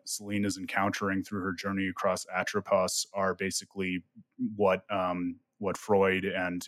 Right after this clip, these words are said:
Anna Freud, his daughter, referred to as preconscious connecting links, basically tools that an analyst is able to use in order to pull unconsciousness,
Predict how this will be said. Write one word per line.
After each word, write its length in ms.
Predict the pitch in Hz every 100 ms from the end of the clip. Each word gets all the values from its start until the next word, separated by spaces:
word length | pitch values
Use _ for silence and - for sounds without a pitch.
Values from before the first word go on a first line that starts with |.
| -
Anna 240 | 107 110
Freud, 320 | - 95 92
his 160 | 95 -
daughter, 360 | 101 101 98 92
referred 360 | 90 101 90
to 160 | 95 90
as 120 | 85
preconscious 720 | - - 95 - 98 98 98
connecting 520 | - 92 95 - 123
links, 340 | 123 131 139 - - - - -
basically 760 | 107 117 - 113 107 98 95 92 - - _
tools 460 | - 117 110 104 -
that 160 | 101
an 80 | 95
analyst 500 | 101 101 98 95 -
is 300 | 98 90 -
able 280 | - 101 98
to 160 | - 98
use 500 | 98 135 127 113 104
in 140 | 101
order 240 | 95 92 92
to 340 | - 95 90 -
pull 540 | - 113 98 95 95 107
unconsciousness, 1120 | 98 95 - 98 95 98 - 98 92 -